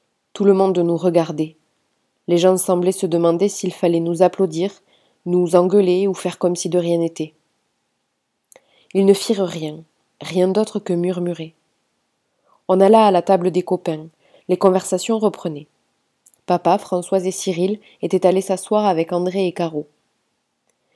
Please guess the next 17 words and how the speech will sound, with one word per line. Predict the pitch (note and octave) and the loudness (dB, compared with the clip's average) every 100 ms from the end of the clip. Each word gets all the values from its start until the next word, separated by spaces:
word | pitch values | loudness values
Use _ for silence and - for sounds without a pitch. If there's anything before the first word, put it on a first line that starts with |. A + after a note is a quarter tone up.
| _ _ | _ _
Simon | - - A#3 B3 | -12 0 6 6
nous | A#3+ G3 | 6 2
apprit | F#3 A#3+ | 2 -2
qu'il | A#3 F#3+ | -2 -4
venait | F3 F#3+ | -2 -4
d'annoncer | G3 G3 F#3+ F#3+ A#3 | 0 0 0 -2 -2
le | G3+ | 0
déconfinement | E3+ G#3 G#3 G3+ G3+ F#3+ G#3 | 0 0 -2 -2 -4 -2 -2
du | A3 F3+ | -4 -4
Nord-Est | F3+ E3+ F3 - - - | -2 -2 -2 -4 -10 -6
et | F3 | -2
que | F#3 | 0
le | F3 | 0
vieux | E3+ A3 | 2 0
Maurice | G#3+ F#3+ G#3 - | 2 -2 -4 -6
était | - | -6
reparti | F3 F3+ F#3 - A3+ | -4 -2 -4 -6 -10